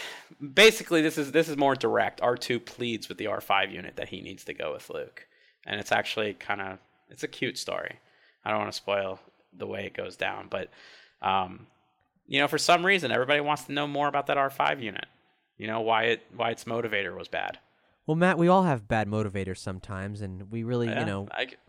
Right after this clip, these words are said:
Speaker 2: I,
Speaker 1: there's something to learn from it.
Speaker 2: I've always wanted to identify more strongly <laughs> with that R five unit.
Speaker 1: <laughs>
Speaker 2: Now I can. It's perfect.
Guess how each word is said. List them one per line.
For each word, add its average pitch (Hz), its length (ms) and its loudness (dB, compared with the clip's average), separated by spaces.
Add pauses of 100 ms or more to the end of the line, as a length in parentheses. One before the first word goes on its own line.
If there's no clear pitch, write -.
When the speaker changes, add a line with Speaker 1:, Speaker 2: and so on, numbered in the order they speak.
(260)
Speaker 2:
I, - 180 -4
Speaker 1:
there's 143 180 -10
something 175 200 0
to 160 40 2
learn 180 160 0
from 107 200 -8
it. 101 140 -6
Speaker 2:
I've 147 140 2
always 170 240 6
wanted 156 260 2
to 151 60 0
identify 123 520 0
more 110 160 -2
strongly 120 460 -2 (100)
<laughs> - 120 -20
with - 200 2
that - 160 2
R 139 100 6
five 139 400 6
unit. - 280 6
Speaker 1:
<laughs> - 40 4 (1300)
Speaker 2:
Now 156 200 4
I 185 60 2
can. 175 340 -2
It's - 120 -18
perfect. 160 520 0